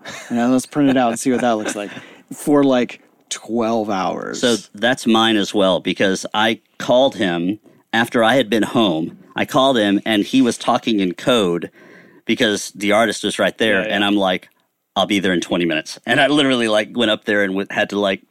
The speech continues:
Speaker 2: "So, how are we doing? Oh, I think this looks great. Let's, are we ready to wrap?" Like, I tr-,
Speaker 3: Yeah, yeah.
Speaker 2: <laughs> try to move it along.
Speaker 1: Yeah, that
Speaker 2: Yeah.
Speaker 1: was, that was interesting.
Speaker 3: Yeah,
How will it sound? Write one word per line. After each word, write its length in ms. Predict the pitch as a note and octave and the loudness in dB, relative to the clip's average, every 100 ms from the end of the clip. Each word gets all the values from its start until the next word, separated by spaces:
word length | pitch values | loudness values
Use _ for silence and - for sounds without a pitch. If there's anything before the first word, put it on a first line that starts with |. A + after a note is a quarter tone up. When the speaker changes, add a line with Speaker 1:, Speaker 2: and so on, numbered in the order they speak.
| _ _ _ _ _ | _ _ _ _ _
Speaker 2:
"So, 480 | - C#4 E4+ A#3+ C#3 | -2 2 4 4 4
how 140 | E3 | 2
are 60 | A#3 | 2
we 80 | A3+ | 2
doing? 260 | A#3+ B3+ | 2 0
Oh, 80 | A#2+ | 0
I 120 | B2 | -4
think 180 | C#3+ E3 | -10 -8
this 160 | C3+ - | -8 -8
looks 180 | C#3 - | -10 -6
great. 460 | C#3 F#3 A#3+ C3+ | -2 2 2 2
Let's, 220 | D3 A3+ - - C#3 | 0 -4 -8 -8 0
are 60 | |
we 120 | E3 | 2
ready 180 | G3 A3 | 4 2
to 100 | F#3 D#3+ | 2 2
wrap?" 340 | F#3 C4+ C#4+ | 2 0 0
Like, 180 | D#3+ C#3 | -2 0
I 120 | C#3 | -2
tr-, 180 | D#3 C3 | -2 -4
Speaker 3:
Yeah, 260 | B2 A2 A2 | -2 -2 -4
yeah. 120 | A2 | -4
Speaker 2:
<laughs> 80 | G#2+ | -2
try 80 | |
to 120 | - C3+ D#3 | -2 -2 -4
move 120 | D3+ | -2
it 40 | D3+ | -2
along. 320 | C#3 C3+ A#2+ | 0 2 0
Speaker 1:
Yeah, 220 | G#2 F#2 - | -2 -6 -8
that 60 | B2 | -2
Speaker 2:
Yeah. 120 | B2 | 0
Speaker 1:
was, 320 | A#3+ - - _ _ _ - | 0 -6 -14 _ _ _ 0
that 140 | D#3 | 2
was 180 | C#3+ C3 | 4 2
interesting. 480 | A2+ A2 G2+ - C#3 | -2 -4 -12 -6 -2
Speaker 3:
Yeah, 200 | B2 | -2